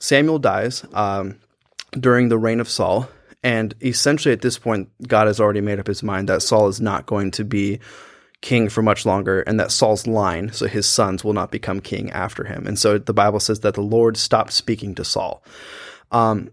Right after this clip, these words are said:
and when Saul's about to go into a battle, he's feeling incredibly nervous about this, and he seeks the Lord, and the Lord isn't answering him. And so it says that he actually goes, um,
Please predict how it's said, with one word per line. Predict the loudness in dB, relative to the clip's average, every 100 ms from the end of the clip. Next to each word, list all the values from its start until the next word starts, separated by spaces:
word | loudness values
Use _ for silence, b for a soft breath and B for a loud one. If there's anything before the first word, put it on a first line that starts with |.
| 0
and | 2 2
when | 2
Saul's | 4 6 6 4
about | 2 2
to | 2
go | 2
into | 2 0 0
a |
battle, | 2 2 2 0 -4 _ _ _ _ _ _ -6
he's | -4 0
feeling | 4 4 4
incredibly | 2 2 2 2
nervous | 2 0 0
about | -2 -2 0
this, | 0 0
and | 0 -2 -4
he | -4
seeks | -2 0 -2 -2
the | -2
Lord, | 0 2 2
and | 0
the | -2
Lord | 0 0
isn't | 0 -4
answering | -2 -2 -2 -4 -4
him. | -6 -6 -8 -4
And | -2
so | 2 2
it | 2
says | 2 2
that | 0
he | 0
actually | 2 2 -2 -4
goes, | 2 4 4 2 -2 -6 -4
um, | -2 -4 -6